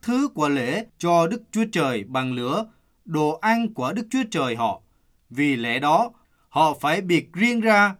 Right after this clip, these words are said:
Họ chớ lấy bất kỳ người nữ nào là gái điếm làm vợ, và kẻ nào đã bị ô uế,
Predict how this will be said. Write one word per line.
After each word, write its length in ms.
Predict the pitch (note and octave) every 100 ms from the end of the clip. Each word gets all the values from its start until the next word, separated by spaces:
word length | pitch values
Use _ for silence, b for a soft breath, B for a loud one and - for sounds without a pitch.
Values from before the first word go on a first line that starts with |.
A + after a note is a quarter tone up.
| _ _ _ _
Họ 320 | - C3+ C#3+ D#3+
chớ 180 | G#3+ B3+
lấy 280 | A#3+ A#3+ C#4
bất 340 | C4+ - _
kỳ 220 | G3 E3
người 260 | D#3 D3+ C#3+
nữ 240 | C3+ D3+ G3+
nào 320 | E3+ C#3 A#2+
là 300 | A#2+ B2 A#2+
gái 300 | A#2+ F3+ G#3+
điếm 300 | G3+ B3+ C4+
làm 360 | D#3 C#3+ C3+
vợ, 280 | B2+ C3+ - - _ _ _
và 220 | B2+ D3+
kẻ 280 | D#3 D3+ D#3
nào 340 | G#3 F#3 D#3+ C3
đã 200 | C#3 F3
bị 260 | E3 C3+ -
ô 260 | F#3+ F3+ F3+
uế, 280 | E3 A3+